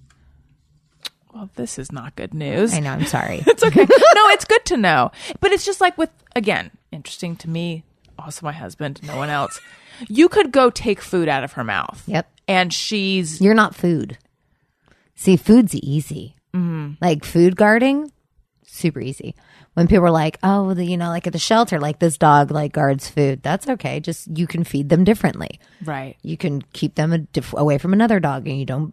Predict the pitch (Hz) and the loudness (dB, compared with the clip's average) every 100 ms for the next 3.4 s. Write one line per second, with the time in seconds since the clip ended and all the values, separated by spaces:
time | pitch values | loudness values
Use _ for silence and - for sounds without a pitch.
0 | _ - 143 - 190 - 247 139 131 151 | _ -6 -6 -2 -2 2 2 2 -4 -4
1 | - 170 180 160 214 139 135 - - _ | -2 0 0 2 0 0 -4 -12 -20 _
2 | 185 185 - 151 147 143 175 220 - 254 | 2 2 2 0 0 0 0 0 0 2
3 | 262 277 302 349 | 4 4 2 0